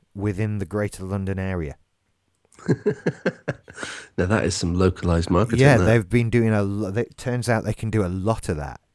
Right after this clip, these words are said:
Speaker 1: So
Speaker 2: Wow.
Speaker 1: if you downloaded our shows in London, you got a Domino's Pizza ad.
Speaker 2: Ah, do you know, it was only a matter of time, wasn't it? The targeted, I mean, targeted advertising infiltrated everything else.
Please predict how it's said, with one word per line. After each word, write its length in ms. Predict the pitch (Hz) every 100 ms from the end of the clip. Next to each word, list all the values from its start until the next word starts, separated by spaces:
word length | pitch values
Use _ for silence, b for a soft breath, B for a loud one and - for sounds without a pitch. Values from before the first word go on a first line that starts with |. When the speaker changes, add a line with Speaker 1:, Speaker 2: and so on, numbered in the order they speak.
| _ -
Speaker 1:
So 360 | - 101 98
Speaker 2:
Wow. 160 | 90 92 107
Speaker 1:
if 120 | -
you 120 | 113
downloaded 640 | 101 117 113 113 110 101
our 100 | 101
shows 360 | 101 104 101 95
in 160 | 95 101
London, 480 | 104 101 73 85 - _ _ _
you 180 | 92 104
got 240 | - 98 87
a 40 |
Domino's 440 | 104 95 95 92
Pizza 380 | - 107 - 82
ad. 200 | 73 - _ _ _ _ _ _ - - - - - - - B B B B B B -
Speaker 2:
Ah, 140 | 120 95
do 80 |
you 60 | 135
know, 100 | 131
it 80 | 120
was 100 | 117
only 140 | 123
a 60 | 98
matter 180 | 90 90
of 60 |
time, 300 | 92 107 87
wasn't 220 | 95 95 78
it? 100 | - -
The 60 | -
targeted, 500 | 95 92 87 - -
I 40 |
mean, 140 | 101 92
targeted 340 | 107 95 87
advertising 680 | 90 87 90 82 85 87 - _ _ _ -
infiltrated 520 | 95 104 - 78 80
everything 260 | 87 80
else. 420 | 76 - 131 -